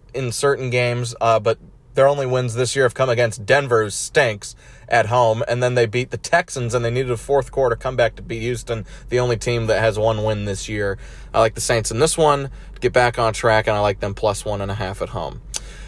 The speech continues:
All right, Patriots at Jets. Taking the Jets plus two and a half. They're riding hot. Four-game w-, winning streak. They had a problem. They solved it. Breece Hall went down with a torn A C L. They go trade for James Robinson.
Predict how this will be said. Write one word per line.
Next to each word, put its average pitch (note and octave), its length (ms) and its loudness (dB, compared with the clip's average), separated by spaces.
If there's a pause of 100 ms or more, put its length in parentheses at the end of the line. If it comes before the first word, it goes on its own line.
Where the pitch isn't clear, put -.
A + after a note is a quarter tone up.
(240)
All B2+ 100 4
right, A#2+ 160 4
Patriots F3 560 4
at D3+ 200 2
Jets. C#3+ 360 2
Taking D#3 320 0
the C3+ 60 -6
Jets C#3+ 340 0
plus D3 260 2
two D#3 160 -2
and C#3+ 100 2
a C3+ 40 0
half. C#3 300 2
They're B2+ 160 2
riding B2+ 340 2
hot. C#3+ 300 0
Four-game C3+ 460 -2
w-, B2 180 -6
winning D3 300 -2
streak. D3+ 520 -4
They B2 240 0
had C3 200 2
a B2 40 0
problem. D#3 680 2
They C#3 140 -2
solved D#3 420 0
it. G#2+ 140 -2
Breece A#2+ 260 -4
Hall C#3 220 4
went C3 140 -4
down C3+ 180 0
with C3 80 -2
a B2 60 -2
torn C3+ 220 -2
A C3 100 -2
C C#3 180 -4
L. C3+ 100 4
They B2+ 120 0
go A#2+ 180 -2
trade C3 320 -2
for C3 80 -14
James B2 340 -6
Robinson. B2+ 640 -2